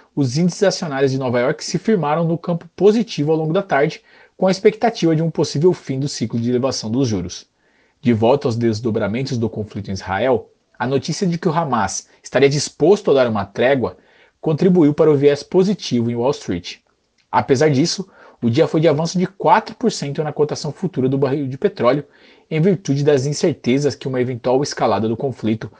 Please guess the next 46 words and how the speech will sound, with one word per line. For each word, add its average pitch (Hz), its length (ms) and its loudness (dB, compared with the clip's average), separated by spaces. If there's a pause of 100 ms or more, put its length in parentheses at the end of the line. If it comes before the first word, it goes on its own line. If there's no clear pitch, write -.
(260)
poderia 127 340 4
ocasionar 127 560 -2
na 117 80 0
oferta 95 400 -6
da 101 100 -4
commodity. 90 640 -8 (560)
Por 101 140 -2
aqui, 113 420 0 (240)
o 127 60 0
Ibovespa 147 440 2
se 220 100 0
apoiou 202 400 4
no 214 80 -2
efeito 147 320 -4
positivo 131 460 -2
do 131 60 -4
petróleo 139 500 0 (360)
e 147 60 4
avançou 170 340 4
zero 160 280 4
vírgula 180 220 4
oitenta 208 440 0
e 220 40 0
seis 175 220 -2
por 139 180 -2
cento, 147 400 -8 (340)
cotado 147 300 4
aos 135 100 4
cento 151 220 -4
e - 20 -2
quinze 185 260 -2
mil 208 260 2
cento 170 380 -4
e 180 40 0
cinquenta 135 360 -2
e 120 40 -4
seis 170 200 -2
pontos, 147 400 -6 (340)
e 214 80 4
giro 180 200 6
financeiro 180 420 2
de 156 120 2
dezenove 151 420 2
bilhões 147 360 2
de 107 60 -8
reais. 131 440 -2